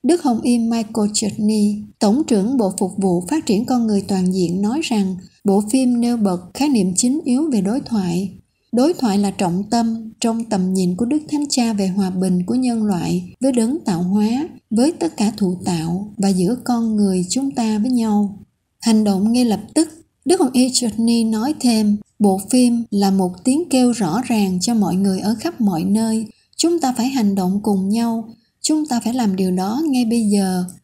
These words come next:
Bộ phim nhằm truyền tải những thông điệp trong thông điệp Laudato Si của Đức Thánh Cha Francisco. Mặc dù thông điệp có tác động rộng rãi trên phạm vi toàn cầu, kể từ khi được ban hành cách đây bảy năm,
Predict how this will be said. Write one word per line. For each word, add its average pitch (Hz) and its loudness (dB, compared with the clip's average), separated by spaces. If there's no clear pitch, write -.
Bộ 214 4
phim 269 4
nhằm 208 2
truyền 190 0
tải 185 -2
những 240 0
thông 254 0
điệp 185 2
trong 247 0
thông 240 0
điệp 208 0
Laudato 220 -2
Si 214 0
của 208 -2
Đức 262 0
Thánh 269 0
Cha 233 -2
Francisco. 208 0
Mặc 220 2
dù 220 4
thông 254 0
điệp 196 2
có 277 -2
tác 302 -6
động 190 0
rộng 190 -2
rãi 202 -2
trên 240 0
phạm 175 -4
vi 233 0
toàn 190 0
cầu, 185 0
kể 208 2
từ 226 0
khi 247 2
được 196 -2
ban 240 -2
hành 208 -2
cách 294 -4
đây 226 -2
bảy 175 -2
năm, 220 -2